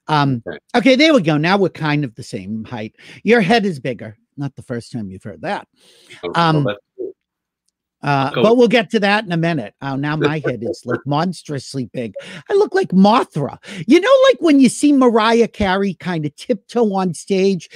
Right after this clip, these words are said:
Speaker 1: in a dress that's five sizes too small and she can barely walk? That's how I feel right now.
Speaker 2: Oh,
Speaker 1: Um,
Speaker 2: okay. Well, but
Speaker 1: okay,
Speaker 2: then she goes
Speaker 1: anyway.
Speaker 2: out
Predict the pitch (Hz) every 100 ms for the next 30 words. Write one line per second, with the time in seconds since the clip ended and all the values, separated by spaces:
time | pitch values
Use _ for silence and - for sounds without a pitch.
0 | 180 208 214 190 156 202 202 - 180 160
1 | - 202 196 220 - 196 180 151 185 -
2 | 208 175 190 165 165 180 - 160 160 135
3 | 196 208 214 202 147 151 170 165 _ -
4 | 208 214 175 247 269 247 208 190 - 151
5 | 127 - - - _ 165 _ - 117 113
6 | 120 156 143 85 90 113 113 120 _ _
7 | 208 240 196 151 160 - 269 320 311 156
8 | 127